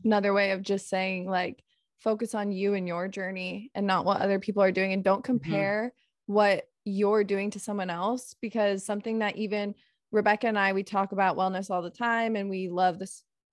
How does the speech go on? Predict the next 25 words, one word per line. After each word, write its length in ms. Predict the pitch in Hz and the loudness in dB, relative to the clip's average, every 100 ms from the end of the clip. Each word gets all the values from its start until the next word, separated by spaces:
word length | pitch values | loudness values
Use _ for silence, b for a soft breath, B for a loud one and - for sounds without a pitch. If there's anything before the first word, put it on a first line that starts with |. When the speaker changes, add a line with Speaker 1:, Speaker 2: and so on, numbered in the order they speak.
| - | -12
Speaker 1:
same 300 | - 196 190 | -4 -4 -2
things 480 | 208 214 214 214 202 | -2 0 0 -2 -4
and 80 | |
we 80 | 180 | -4
have 300 | 196 185 180 | -2 0 0
a 40 | 180 | 0
lot 220 | 180 180 | -2 -2
of 120 | 180 | -4
the 60 | 185 | -8
same 420 | - 185 180 175 | -6 -4 -4 -6
views 340 | 190 180 180 208 | -2 0 0 0
on 140 | 214 | -4
health, 340 | 220 226 254 - b b - | -2 0 -2 -6 b b 0
but 240 | 214 202 - | 2 2 2
that 140 | 254 | 0
doesn't 260 | 220 208 208 | 0 -4 -6
mean 160 | 202 | -4
that 160 | 190 - | -6 -6
her 100 | 202 | -4
routine 360 | 185 185 - 185 | -2 -4 -6 -6
is 120 | 170 | -6
gonna 180 | 180 175 | -6 -8
fit 180 | - - | -6 -4
my 160 | 170 156 | -2 0
routine. 640 | 170 180 208 214 233 | 0 -2 -4 -2 -2